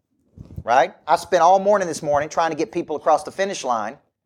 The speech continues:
of people who are interested in my coaching programs. We call that the red zone. Right? That's a part of running a speaking and coaching business.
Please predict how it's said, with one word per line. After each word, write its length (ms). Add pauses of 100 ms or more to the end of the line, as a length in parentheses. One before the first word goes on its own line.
(460)
of 160
people 300
who 80
are 80
interested 420
in 80
my 140
coaching 320
programs. 580 (840)
We 100
call 220
that 160
the 60
red 280
zone. 340 (2500)
Right? 260 (640)
That's 180
a 40
part 220
of 60
running 260
a 40
speaking 340
and 60
coaching 340
business. 440